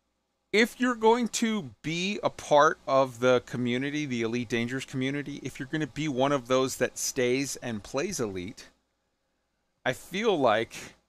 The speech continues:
if you're a fan of Elite, if you're a defender of Elite, if you are a person who says, "This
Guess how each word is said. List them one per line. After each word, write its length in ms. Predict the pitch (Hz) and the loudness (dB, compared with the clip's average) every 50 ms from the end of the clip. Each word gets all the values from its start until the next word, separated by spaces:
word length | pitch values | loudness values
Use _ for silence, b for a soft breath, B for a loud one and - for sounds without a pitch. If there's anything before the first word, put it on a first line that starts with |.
| _ _ _ _ _ _ | _ _ _ _ _ _
if 180 | - 135 - - | -4 -4 -4 -2
you're 220 | 131 143 170 190 | 2 4 6 6
a 60 | 196 185 | 6 4
fan 440 | - - - 196 196 202 208 202 | 2 2 4 4 6 6 4 4
of 140 | 185 156 139 | 2 2 2
Elite, 380 | 147 139 139 147 135 113 - - - - | 0 0 0 -2 -4 -6 -6 -10 -12 -8
if 180 | 123 - - | -8 -8 -6
you're 220 | 135 135 139 143 139 | -4 0 2 2 2
a 40 | 131 | 2
defender 580 | 117 131 - - - 170 180 170 151 135 120 | 2 0 0 2 2 2 2 2 2 2 2
of 120 | 113 101 110 | 2 0 -2
Elite, 320 | 107 104 107 95 - - _ - | -6 -6 -6 -8 -12 -14 _ -12
if 180 | 110 107 - | -12 -10 -6
you 200 | 131 127 127 131 | -4 -2 2 4
are 180 | 131 131 131 131 | 4 6 6 6
a 160 | 123 123 127 | 4 2 0
person 400 | 123 - - 135 135 - - 123 | -2 -2 -4 -4 -2 -2 -4 -4
who 60 | 123 | -4
says, 380 | 117 - 127 123 117 107 - - 107 | -4 0 0 0 0 -2 -4 -8 -2
"This 360 | 104 135 151 175 175 - - | 0 2 2 2 2 0 -4